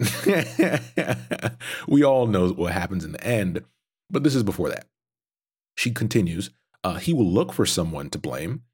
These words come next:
and he will unleash the might of the Ca-, of Camivore upon them. Death and destruction will follow,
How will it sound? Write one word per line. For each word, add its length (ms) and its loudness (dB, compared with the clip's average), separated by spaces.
and 120 -2
he 180 0
will 240 4
unleash 380 2
the 100 -2
might 340 -2
of 220 -4
the 100 -8
Ca-, 300 -8
of 200 0
Camivore 600 -2
upon 420 -2
them. 360 -2
Death 220 2
and 80 -2
destruction 600 -2
will 180 0
follow, 640 -4